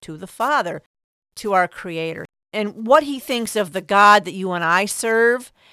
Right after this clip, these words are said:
and I think he's especially referring to the God of the Old Testament, which is the God of the New Testament, which was Jesus, <laughs> okay, because Jesus is eternal. He, he was there throughout the Old Testament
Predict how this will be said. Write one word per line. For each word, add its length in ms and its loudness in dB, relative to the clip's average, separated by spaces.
and 100 -4
I 60 -2
think 180 -6
he's 160 -8
especially 560 -2
referring 520 -6
to 540 -6
the 100 -10
God 240 6
of 80 -8
the 100 -2
Old 220 2
Testament, 500 0
which 200 -8
is 180 -10
the 100 -8
God 260 4
of 80 -4
the 80 -10
New 200 -6
Testament, 580 -8
which 320 -8
was 500 -4
Jesus, 640 -6
<laughs> 180 -12
okay, 440 -2
because 420 -8
Jesus 640 -10
is 160 0
eternal. 520 -6
He, 320 -10
he 140 -6
was 260 -4
there 280 0
throughout 460 -2
the 120 -6
Old 220 -6
Testament 580 -6